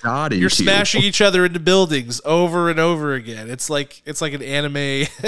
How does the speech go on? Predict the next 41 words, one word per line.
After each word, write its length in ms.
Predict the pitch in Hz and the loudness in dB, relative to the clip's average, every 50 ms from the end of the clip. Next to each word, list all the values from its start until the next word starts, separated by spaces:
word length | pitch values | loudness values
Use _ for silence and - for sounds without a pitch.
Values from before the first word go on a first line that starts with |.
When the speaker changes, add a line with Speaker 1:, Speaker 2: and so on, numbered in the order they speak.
| 196 - | -4 -4
Speaker 2:
<laughs> 300 | 208 - _ _ _ - | -8 -14 _ _ _ -4
uh, 300 | 147 147 139 135 131 131 | -2 0 0 0 -2 -4
Dragon 380 | 131 - 151 147 151 147 147 | -4 -2 0 0 0 -2 -2
Ball 200 | 143 143 143 147 | -2 -2 -2 -2
Z 340 | 135 120 139 147 147 143 135 | -2 -4 -8 -10 -10 -10 -12
fight 320 | 127 - 147 147 160 180 - | -6 -2 -2 -2 -2 -2 -6
scene. 300 | - - 123 107 101 110 | -8 -8 -8 -10 -10 -10
It's 160 | 117 - - | -12 -12 -12
crazy. 520 | - - 180 226 269 214 117 82 69 - _ _ _ _ - | -6 -4 -4 -2 -2 -4 -6 -10 -14 -20 _ _ _ _ -4
Speaker 1:
Yes. 160 | 107 - - | -4 -2 0
Speaker 2:
Um, 220 | 147 143 143 139 | 0 0 0 0
so 120 | - 180 175 | -2 -4 -2
it 40 | - | -2
kinda 220 | 190 185 170 156 | -2 -2 -2 -2
takes 340 | - - 180 160 - - - | -2 -2 -2 -2 -2 -4 -4
you 160 | 147 143 - - | -4 -6 -6 -4
out 240 | 131 135 147 156 151 | 0 2 4 4 4
of 160 | 143 120 104 | 2 -2 -6
it 100 | 104 78 | -10 -12
is 160 | 87 117 120 - | -12 -12 -12 -12
the 80 | - | -12
problem. 560 | 110 - 131 127 120 117 110 107 101 104 120 - _ _ _ _ _ _ _ | -10 -6 -6 -4 -6 -6 -8 -12 -16 -18 -20 -20 _ _ _ _ _ _ _
Um, 540 | - 135 127 127 123 123 117 113 107 104 - _ _ _ _ _ _ _ _ _ _ _ _ _ _ _ _ _ _ | -8 -6 -4 -4 -4 -4 -6 -10 -14 -20 -20 _ _ _ _ _ _ _ _ _ _ _ _ _ _ _ _ _ _
but 100 | 160 180 | 0 2
yeah, 100 | 190 156 | 2 2
this 200 | 139 175 165 - | 0 -2 -4 -2
movie, 360 | 175 165 160 160 156 147 - - _ | -2 -2 0 0 -2 -2 -6 -10 _
they 140 | _ 135 156 | _ -4 -4
were 120 | 156 160 143 | -2 -2 -2
brief. 380 | 151 165 143 - - - - _ _ | -2 -4 -6 -6 -10 -16 -20 _ _
They 80 | 143 | -4
were 120 | 139 143 131 | -4 -2 -2
brief 380 | 127 135 147 156 - - - - | -4 -4 -6 -6 -8 -10 -12 -10
and 160 | 147 139 135 | -10 -10 -8
concise 460 | - 143 127 - 143 135 147 147 - - | -8 -8 -6 -4 -2 -2 -2 -2 -4 -6
in 120 | 156 156 | -6 -4
their 140 | 156 151 143 | -4 -2 0
action 300 | 147 160 - - 175 165 | -2 -2 -2 -6 -8 -8
sequences, 520 | - 185 180 - 190 170 - 202 208 180 | -8 -8 -8 -8 -8 -6 -6 -6 -6 -6
and 80 | 156 143 | -6 -6
that's, 300 | 147 147 - - - | -6 -4 -4 -6 -6